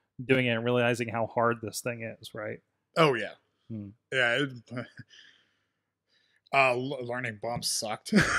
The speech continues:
Speaker 2: <laughs> as always.
Speaker 1: Of course.
Speaker 2: Um, but the,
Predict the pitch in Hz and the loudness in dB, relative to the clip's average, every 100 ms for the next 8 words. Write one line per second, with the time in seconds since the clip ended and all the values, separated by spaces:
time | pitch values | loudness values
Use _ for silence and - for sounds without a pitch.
0 | - - - - - - _ _ _ - | 2 0 -4 -10 -10 -10 _ _ _ -6
1 | 117 110 104 101 104 - _ _ _ 143 | -4 -4 -6 -8 -10 -14 _ _ _ -4
2 | - 123 107 131 127 120 113 - _ _ | 2 2 4 4 2 0 -4 -12 _ _
3 | _ _ - 139 143 175 175 | _ _ -6 -2 4 4 4